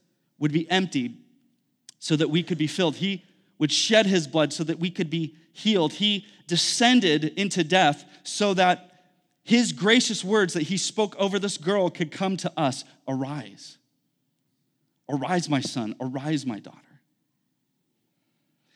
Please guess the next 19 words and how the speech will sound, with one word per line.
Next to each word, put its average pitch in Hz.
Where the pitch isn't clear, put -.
Now, -
you 180
may 226
not 196
have 190
the -
issue 180
of 143
blood 170
and 160
you 175
may 180
not 175
have 180
a 156
child 170
that 156
is 147
dying, 135